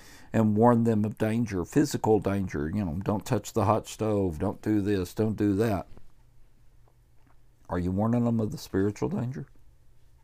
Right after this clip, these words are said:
Are you warning them of the things to come? Again, this world's getting crazy.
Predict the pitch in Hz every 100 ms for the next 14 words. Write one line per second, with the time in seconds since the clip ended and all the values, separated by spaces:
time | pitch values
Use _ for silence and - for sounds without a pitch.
0 | - - _ - - - - - - -
1 | - 110 113 107 110 120 120 117 117 123
2 | 113 - - - 98 95 110 110 107 -
3 | - 107 117 131 - - - - - -
4 | - - 117 92 110 92 95 104 90 -
5 | 76 90 92 95 95 90